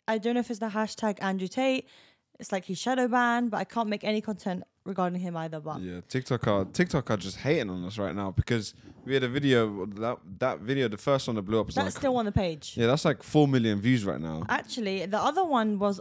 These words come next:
Speaker 1: hitting a million, the one of them that got taken down. Um,
Speaker 2: Yeah.
Speaker 1: and
Speaker 2: And
Speaker 1: that
Speaker 2: then
Speaker 1: was hitting a million.
Speaker 2: And then all the other TikToks started blowing up and everything was, like, going really well.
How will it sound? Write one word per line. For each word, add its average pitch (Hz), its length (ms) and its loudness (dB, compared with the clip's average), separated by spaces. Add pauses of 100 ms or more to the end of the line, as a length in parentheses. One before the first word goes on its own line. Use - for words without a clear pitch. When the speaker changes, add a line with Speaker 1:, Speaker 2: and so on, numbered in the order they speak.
Speaker 1:
hitting 202 260 -4
a 196 40 -2
million, 202 400 -2
the 170 80 -6
one 202 240 0
of 214 60 0
them 190 180 -2
that 190 80 -10
got 185 160 -8
taken 190 260 -4
down. 175 380 -2 (680)
Um, 180 80 -4
Speaker 2:
Yeah. 175 40 0 (100)
Speaker 1:
and 165 80 -4 (300)
Speaker 2:
And 214 120 2
Speaker 1:
that 233 80 6
Speaker 2:
then 233 100 4
Speaker 1:
was 208 140 2
hitting 185 240 -6
a 185 40 -6
million. 170 440 -6
Speaker 2:
And 113 100 4
then 127 120 6
all 143 160 6
the 143 80 8
other 135 220 4
TikToks 127 360 -2
started 104 300 2
blowing 110 300 6
up 107 180 0
and 113 80 0
everything 120 360 0
was, 107 160 -2
like, 101 260 -2
going 110 220 4
really 110 220 6
well. 101 400 0